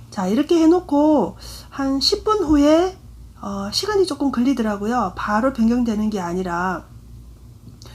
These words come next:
십 분 정도 후에 체크를 해보니까, 어, 확인해 드릴게요.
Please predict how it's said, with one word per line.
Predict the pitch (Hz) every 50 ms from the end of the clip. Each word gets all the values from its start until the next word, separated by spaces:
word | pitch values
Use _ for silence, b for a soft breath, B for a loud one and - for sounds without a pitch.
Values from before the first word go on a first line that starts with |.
| B B
십 | - - 330 -
분 | - 359 349
정도 | 330 269 214 202 196 190 208 214 226 226
후에 | - 214 220 214 214 220 247 277 320 320 - - - - - - -
체크를 | - - 302 - 277 254 240
해보니까, | 220 208 196 220 220 208 202 - - 180 170 175 190 226 269 302 - - - - - - - - - - - - - - -
어, | 185 175 175 175 -
확인해 | - 233 226 233 226 208 196
드릴게요. | 196 196 202 196 - - 190 180 170 175 180 208 247 294 320 330 -